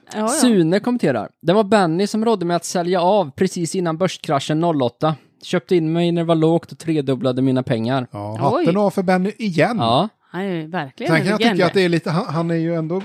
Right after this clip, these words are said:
Speaker 3: ganska bred i sin gärning.
Speaker 2: Ja, ja.
Speaker 3: <laughs>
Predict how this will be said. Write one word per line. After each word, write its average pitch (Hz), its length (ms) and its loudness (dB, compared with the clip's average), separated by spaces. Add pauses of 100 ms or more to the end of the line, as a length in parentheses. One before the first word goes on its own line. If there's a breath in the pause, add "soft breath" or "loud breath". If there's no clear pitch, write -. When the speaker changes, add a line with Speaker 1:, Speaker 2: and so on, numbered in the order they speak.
(140)
Speaker 3:
ganska 170 260 -8
bred 165 640 -6
i 165 160 -12
sin 139 320 -8
gärning. 156 480 -6
Speaker 2:
Ja, 151 280 6 (120)
ja. 160 380 0 (180)
Speaker 3:
<laughs> 151 80 -4